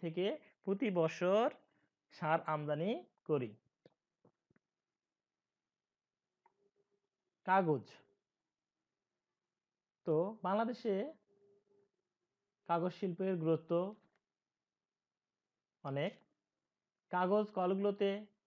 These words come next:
গাছের গুঁড়ি থেকে কাগজ তৈরি করা হয়। বাংলাদেশে সরকারি কাগজ কল রয়েছে তিনটি, একটা হলো চন্দ্রঘোনায়, দ্বিতীয়টি খুলনায়,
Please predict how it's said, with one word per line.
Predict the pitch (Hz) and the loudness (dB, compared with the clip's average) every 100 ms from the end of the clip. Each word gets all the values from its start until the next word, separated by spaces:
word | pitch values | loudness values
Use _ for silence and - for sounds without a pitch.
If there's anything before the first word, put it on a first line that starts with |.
| _ 147 | _ -2
গাছের | 160 156 208 | -2 0 0
গুঁড়ি | 170 180 170 | 2 2 0
থেকে | 180 185 196 202 208 | -2 -2 -2 -4 -8
কাগজ | 160 147 147 | -4 -2 -2
তৈরি | - 147 147 | -2 -2 0
করা | 151 143 | -2 -2
হয়। | 160 180 294 - _ _ | -2 -4 -6 -14 _ _
বাংলাদেশে | 156 170 190 - 226 | -2 0 -2 0 -2
সরকারি | 226 196 175 175 185 | -2 -2 -2 0 -2
কাগজ | 185 160 151 165 165 - _ - - | 0 0 2 2 0 -8 _ -20 -10
কল | 170 165 175 | 2 4 4
রয়েছে | 180 180 175 - 196 277 - | 2 -2 -2 -4 -4 -4 -6
তিনটি, | 220 208 156 160 180 359 - _ _ - | 0 0 0 2 2 0 -8 _ _ -6
একটা | 160 185 | -4 -4
হলো | 185 190 | -4 -4
চন্দ্রঘোনায়, | 190 180 160 156 165 160 170 202 359 - _ _ _ _ _ - | -4 -4 -2 0 0 0 -2 -2 -2 -8 _ _ _ _ _ -4
দ্বিতীয়টি | 160 175 170 196 | -2 0 0 -2
খুলনায়, | 196 170 156 160 220 381 | -2 -2 -2 0 -2 -4